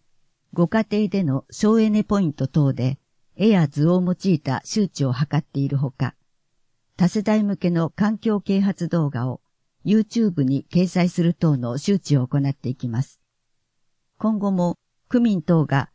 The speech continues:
温暖化対策を自分ごととして捉え、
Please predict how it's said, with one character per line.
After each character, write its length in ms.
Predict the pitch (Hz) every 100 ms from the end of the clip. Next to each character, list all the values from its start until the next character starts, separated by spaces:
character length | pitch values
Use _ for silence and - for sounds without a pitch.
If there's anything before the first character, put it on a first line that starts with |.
| _ _
温 220 | 185 214
暖 200 | 220 220
化 100 | 220
対 180 | - 208
策 360 | - 160 - 131
を 180 | 127 - _
自 140 | 165 170
分 220 | 226 226
ご 120 | 214
と 140 | -
と 120 | 196 202
し 60 |
て 120 | - 170
捉 260 | 175 156 151
え、 220 | 123